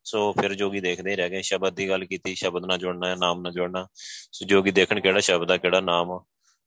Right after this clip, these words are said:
ਸੋ ਗੱਲਾਂ ਉਹ ਅਨਹਦ ਦੀਆਂ ਕਰਦੇ ਹੈ, ਸੋ ਅਨਹਦ ਕਿੰਗਰੀ ਦੀਆਂ ਕਰਦੇ। ਕਿੰਗਰੀ ਵਿਚਾਰੇ ਹੱਥ 'ਚ ਚੁੱਕੀ ਫਿਰਦੇ ਦੂਤੀ ਜੀ। ਸੋ ਗੁਰੂ ਸਾਹਿਬ ਨੇ ਉਹਨਾਂ ਨੂੰ ਫਿਰ ਜਦੋਂ ਸਮਝਾਇਆ, ਗਾਈਡ ਕੀਤਾ, ਸ਼ਬਦ ਨਾਲ ਜੋੜਿਆ, ਫਿਰ ਹੀ ਉਹਨਾਂ ਕਿਹਾ, "ਧੰਨ ਨਾਨਕ ਤੇਰੀ ਵੱਡੀ ਕਮਾਈ।"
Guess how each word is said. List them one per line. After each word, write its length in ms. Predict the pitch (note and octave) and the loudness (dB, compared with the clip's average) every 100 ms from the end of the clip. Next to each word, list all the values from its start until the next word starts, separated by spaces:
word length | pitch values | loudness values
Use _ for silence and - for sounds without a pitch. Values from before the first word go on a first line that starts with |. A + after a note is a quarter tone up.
| _ | _
ਸੋ 280 | - G2+ F#2+ | 4 6 6
ਗੱਲਾਂ 340 | F2+ G2 G2+ | 4 4 4
ਉਹ 300 | G#2 G#2 F#2+ | 4 4 2
ਅਨਹਦ 240 | F#2+ G#2 G#2 | 2 0 0
ਦੀਆਂ 180 | G#2+ G2+ | 0 0
ਕਰਦੇ 320 | G2 F#2 F#2+ | 0 0 -4
ਹੈ, 140 | F#2 - _ _ _ _ _ _ | -4 -14 _ _ _ _ _ _
ਸੋ 220 | - F2+ - | -4 -2 0
ਅਨਹਦ 220 | G2 A2 | -2 0
ਕਿੰਗਰੀ 380 | G#2+ G#2 G2 G2 | -2 -2 -2 -2
ਦੀਆਂ 200 | F#2+ F#2+ | 0 2
ਕਰਦੇ। 300 | F#2+ F#2 G2+ | 2 2 -2
ਕਿੰਗਰੀ 380 | - G#2 G2+ G#2 | -2 -2 0 -2
ਵਿਚਾਰੇ 280 | G2 G2+ G#2 | 0 0 2
ਹੱਥ 220 | G2+ G#2+ | 0 -2
'ਚ 120 | G2 | -4
ਚੁੱਕੀ 220 | G#2 A2 | -6 -2
ਫਿਰਦੇ 320 | G2+ F#2+ G#2 | 0 0 0
ਦੂਤੀ 300 | G2+ G2+ F#2+ | -2 -4 -4
ਜੀ। 180 | F2+ F#2+ G2 _ _ _ _ _ _ | -4 -4 -6 _ _ _ _ _ _
ਸੋ 360 | - G#2 G2+ | -6 -2 -2
ਗੁਰੂ 280 | E2+ G2 A2+ | -2 0 0
ਸਾਹਿਬ 280 | A2+ C#3+ C3+ | 4 4 4
ਨੇ 480 | B2+ A#2+ A#2+ A#2+ A#2+ | 2 4 4 2 0
ਉਹਨਾਂ 300 | A2 A2+ A#2+ | -2 -2 -2
ਨੂੰ 140 | A2+ | -2
ਫਿਰ 160 | G#2+ G#2 | 0 -2
ਜਦੋਂ 640 | G2+ G2 G2+ G2+ G2 F#2+ F#2+ | 0 -4 -4 -2 -2 -4 -10
ਸਮਝਾਇਆ, 840 | - - - G#2+ G2+ G2+ F2+ F2+ F#2 | -12 -8 -2 0 2 6 8 8 6
ਗਾਈਡ 340 | F2+ F2 F2+ | 6 4 4
ਕੀਤਾ, 340 | F2+ F2+ - F2 | 2 0 4 4
ਸ਼ਬਦ 360 | - F#2 F2 | 6 4 2
ਨਾਲ 160 | F2+ F2+ | 0 0
ਜੋੜਿਆ, 380 | E2+ F2 E2+ F2 | 2 0 2 0
ਫਿਰ 240 | - F#2 | 0 -2
ਹੀ 60 | G#2+ | -2
ਉਹਨਾਂ 180 | G#2+ G2 | -4 -2
ਕਿਹਾ, 160 | G#2 | -2
"ਧੰਨ 300 | G#2 G#2 F#2+ | 0 -2 0
ਨਾਨਕ 260 | F2+ F2 F2 - | -2 -4 -10 -8
ਤੇਰੀ 140 | F2+ | -6
ਵੱਡੀ 240 | F2+ E2+ E2+ | -4 -2 -2
ਕਮਾਈ।" 340 | - E2+ E2+ | -2 0 0